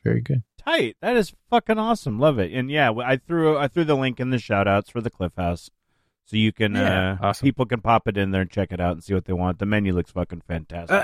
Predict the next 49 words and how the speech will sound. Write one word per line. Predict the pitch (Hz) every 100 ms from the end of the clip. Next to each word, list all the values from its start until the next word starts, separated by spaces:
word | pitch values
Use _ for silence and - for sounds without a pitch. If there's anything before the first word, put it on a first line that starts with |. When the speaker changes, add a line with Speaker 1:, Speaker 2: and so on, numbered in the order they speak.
| -
Speaker 1:
and, | 220 185 202 190 - -
and, |
and | 190 180 175
Robin's, | 160 151 165 240 240 202 170
uh, | 156 147 117 139 139 127
um, | 123 131 - _ _ -
answer | 147 165 - 151
to | 139 - 139 135 135 131
why | 123 123 131
there | 127
wasn't, | 123 123 123
like, | 117 110 -
more | 120 117
white | 110 120 98
glove | 107 110 135
type | - 151
of | 151
thing, | - 156 160 - - - -
uh, | 131 127
she | 165
goes, | 170 147
"Well, | 147
it's | 143
been | 165 151
family | 147 139 139 113
owned, | 135 110 92
so, | 117 113
you | 110 113
know, | 113
you | 113 113
get | 131
what | 123
you | 110
get," | 123 107
you | 92
know? | 98 107
So, | 110 127 143
Speaker 2:
Yeah. | 147 156
Speaker 1:
and | 160 156 160 147
I, |
I | 147
do | 165
respect | 160 139 - - -
that. | 82 -
I, | 113 113
I | 113
do | 113 113
respect | 113 - - -
that. | -